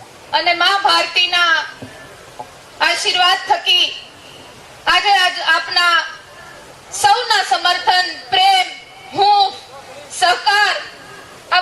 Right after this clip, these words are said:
બધું જ જોઈને ખરેખર સહૃદય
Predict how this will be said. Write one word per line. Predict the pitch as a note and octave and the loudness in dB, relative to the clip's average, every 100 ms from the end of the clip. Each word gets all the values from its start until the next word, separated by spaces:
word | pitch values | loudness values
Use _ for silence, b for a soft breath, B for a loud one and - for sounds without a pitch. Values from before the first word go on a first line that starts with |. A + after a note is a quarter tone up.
| F4+ | 0
બધું | E4 E4+ A4+ A#4 | -2 0 0 0
જ | G#4 F#4 | -2 -2
જોઈને | F4+ F4+ F4+ F4+ D#4+ - - - - - - | 0 0 0 0 0 -6 -14 -20 -20 -20 -4
ખરેખર | - G4 A4+ A4+ F#4+ F4 - - - - - | 0 2 2 2 0 0 -2 -8 -20 -12 -2
સહૃદય | - A4+ A#4+ G4+ F4+ F4 F4 | 2 4 4 2 2 2 0